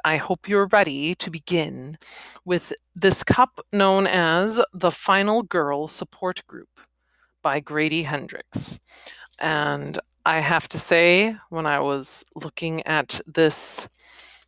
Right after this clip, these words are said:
the, uh, the blurb, uh, on the cover, it, one of the reasons it did strike my fancy is because, uh, with my husband, Bo, I have seen a number of slasher films,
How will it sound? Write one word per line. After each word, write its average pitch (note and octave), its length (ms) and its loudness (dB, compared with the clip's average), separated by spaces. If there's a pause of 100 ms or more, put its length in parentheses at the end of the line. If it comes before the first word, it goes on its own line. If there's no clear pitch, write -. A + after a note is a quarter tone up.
the, D#3 260 2
uh, B2 420 2 (160)
the D#3 80 -2
blurb, F3 600 6 (520)
uh, D#3 500 2 (120)
on D#3 160 0
the D3+ 80 -4
cover, G3 480 2 (1300)
it, F3+ 260 2
one F3+ 120 4
of E3 40 2
the F3 80 2
reasons E3+ 300 0
it D#3 80 -2
did E3+ 220 4
strike - 260 0
my D3 120 0
fancy C4 440 2
is D#3 100 -6
because, C#3+ 460 0 (640)
uh, C#3 180 -12
with D#3+ 160 -14
my D#3+ 100 0
husband, D3+ 360 -4
Bo, F3 460 4
I D3 120 4
have D3+ 180 2
seen F#3 720 0 (360)
a D#3+ 120 2
number D3 480 -2
of C3+ 520 2
slasher - 520 -2
films, - 580 -2